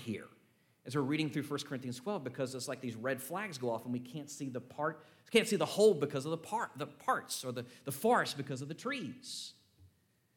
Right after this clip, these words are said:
The main point being that the Lord gifts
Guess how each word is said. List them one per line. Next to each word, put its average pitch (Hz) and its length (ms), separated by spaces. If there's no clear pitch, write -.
The 170 100
main 226 540
point 220 360
being 220 280
that 139 140
the 151 80
Lord 180 480
gifts - 680